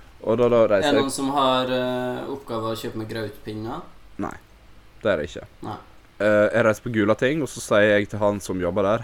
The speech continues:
Speaker 1: "Hei, jeg skal ha en øl som passer til grøt." Og han sier: "Det finnes ikke øl som passer til grøt." Og så sier jeg: "Det skal vi bli to om.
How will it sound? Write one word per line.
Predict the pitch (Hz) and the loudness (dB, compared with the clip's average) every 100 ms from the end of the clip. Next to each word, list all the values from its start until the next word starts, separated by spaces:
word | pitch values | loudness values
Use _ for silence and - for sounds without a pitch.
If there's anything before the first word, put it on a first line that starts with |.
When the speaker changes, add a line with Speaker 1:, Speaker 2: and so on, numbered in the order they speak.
| - | 0
Speaker 1:
"Hei, | 156 180 | 2 2
jeg | 135 | 0
skal | - 123 | -2 -2
ha | 113 | 0
en | 110 | 0
øl | 110 110 | -2 -4
som | 107 | -6
passer | 104 104 | -8 -8
til | 104 | -4
grøt." | 104 131 160 - - | 2 2 2 -4 -4
Og | 107 | -2
han | 107 | 0
sier: | 104 101 101 | 2 2 2
"Det | 104 | -2
finnes | - 107 | -4 -6
ikke | 98 - 71 | -6 -8 -4
øl | 101 | -4
som | 95 - | -4 -8
passer | 95 101 | -8 -6
til | 98 | -2
grøt." | 104 156 - | 2 2 0
Og | 104 | -6
så | 101 | -4
sier | 104 95 | 2 2
jeg: | 95 - - - - - - - - | 2 -4 -18 -20 -8 -8 -8 -20 -8
"Det | 107 | -8
skal | - | -2
vi | 95 | -2
bli | 95 87 | -2 -4
to | 80 107 | -2 -2
om. | 151 | -4